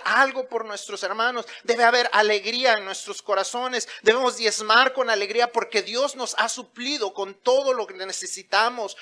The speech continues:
No diezmar es no reconocer que lo que tenemos viene de Dios, es robarle a Dios la gloria y robarnos a nosotros mismos las bendiciones de Dios.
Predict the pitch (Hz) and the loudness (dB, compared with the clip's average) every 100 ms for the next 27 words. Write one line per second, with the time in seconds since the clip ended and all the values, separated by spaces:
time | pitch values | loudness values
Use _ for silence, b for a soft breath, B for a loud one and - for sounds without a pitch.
0 | B - 214 240 262 254 220 226 247 - | B -6 2 2 2 -2 0 2 2 2
1 | 208 - 226 247 277 285 277 240 208 190 | -4 -6 -6 0 2 0 -2 -4 -4 -2
2 | 240 240 220 190 - 180 175 196 233 233 | -2 0 -2 -4 -6 -8 -6 -6 -6 -8
3 | 180 185 220 233 196 180 208 240 - B | -10 -6 -4 -4 -6 -4 -2 -2 -4 B
4 | B 220 208 214 202 233 269 254 226 233 | B 0 2 4 6 6 6 0 0 -2
5 | 233 233 220 220 226 247 - 185 175 185 | 0 0 0 -2 2 2 2 -4 -2 2
6 | 196 214 208 190 165 196 190 185 185 190 | 0 0 -8 -8 -8 -12 -12 -12 -12 -14
7 | 185 143 131 131 127 127 - 135 135 135 | -12 -8 -8 -10 -16 -14 -14 -14 -16 -16
8 | 113 110 120 101 - | -16 -14 -14 -14 -20